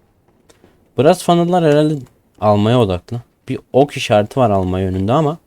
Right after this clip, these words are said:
bilmiyorum. Gördüğünüz gibi dönüyorlar şu an. Hiçbir şekilde alma yok. Hangisi kaçıncı turda bilmiyorum. Şu an hiçbiri henüz olmadı. Şu oldu mu?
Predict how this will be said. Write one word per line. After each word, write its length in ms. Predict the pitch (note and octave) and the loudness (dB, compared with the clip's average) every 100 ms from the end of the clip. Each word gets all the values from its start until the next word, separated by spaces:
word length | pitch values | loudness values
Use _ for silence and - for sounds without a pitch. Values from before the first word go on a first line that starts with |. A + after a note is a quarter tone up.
| _ _ _ _ _ - | _ _ _ _ _ -4
bilmiyorum. 380 | D#3 A2+ F2+ F2 _ - | 0 0 -2 -8 _ -4
Gördüğünüz 340 | D3+ C#3+ A2+ | 0 0 0
gibi 220 | A2 C3+ | -4 0
dönüyorlar 420 | B2+ C3+ C3 G2 F2+ | 4 6 4 2 -2
şu 180 | - | -4
an. 140 | G#2 C3+ _ _ _ _ _ - | -6 -6 _ _ _ _ _ -12
Hiçbir 200 | A#2+ - | -10 -8
şekilde 340 | A#2+ - A2+ | -6 -4 0
alma 340 | G2+ A2 A2+ G#2+ | 2 4 4 2
yok. 260 | A2 - _ _ | 0 -6 _ _
Hangisi 440 | A2+ B2 A#2+ - C3 | -2 -2 -2 -4 -2
kaçıncı 400 | A2+ - B2 B2 | -4 -2 -4 -2
turda 300 | A#2+ A2+ A2 | 0 0 0
bilmiyorum. 420 | A2+ G#2 F#2+ A#2+ - _ _ _ _ _ _ _ | 0 0 -2 -6 -14 _ _ _ _ _ _ _
Şu 160 | - B2 | -6 -2
an 100 | A2+ | -2
hiçbiri 380 | A#2 - A2 A#2+ | -2 -4 -2 0
henüz 240 | A2 G#2+ | 0 0
olmadı. 320 | A#2 G#2+ F#2+ | 0 0 -2
Şu 200 | G2 - | -6 -8
oldu 300 | - A2 G#2+ | 0 0 0
mu? 220 | G2+ C3 | 0 -2